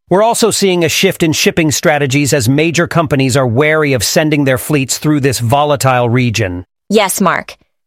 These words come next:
Speaker 2: The immediate impact on oil prices is significant, but it's the longer-term effects that could be more detrimental. With each strike, the cost of shipping containers rises,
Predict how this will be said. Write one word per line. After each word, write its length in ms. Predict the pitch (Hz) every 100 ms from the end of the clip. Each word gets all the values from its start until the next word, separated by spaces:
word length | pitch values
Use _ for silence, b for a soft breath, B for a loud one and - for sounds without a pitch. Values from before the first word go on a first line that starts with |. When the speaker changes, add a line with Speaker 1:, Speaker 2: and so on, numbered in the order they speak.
| _
Speaker 2:
The 140 | 233
immediate 480 | 214 220 247 277 285
impact 480 | 233 226 226 202 -
on 140 | 196 185
oil 260 | 208 214
prices 500 | - 185 170 180 175
is 140 | 185 -
significant, 680 | 185 226 269 214 165 - b b b _ -
but 100 | 262
it's 180 | 277 -
the 120 | 277
longer-term 640 | 240 247 302 277 - 240 208
effects 400 | - 185 175 -
that 160 | 214
could 100 | 233
be 140 | 202 214
more 280 | 214 240
detrimental. 720 | 233 208 - 196 208 190 - - _ _ _ _ _ -
With 140 | 220 -
each 180 | 277 -
strike, 560 | - 262 220 - - _ _ _
the 100 | -
cost 400 | 226 269 294 294
of 80 | 262
shipping 360 | - 262 240 196
containers 540 | 208 196 196 190 180
rises, 600 | 185 202 214 202 - -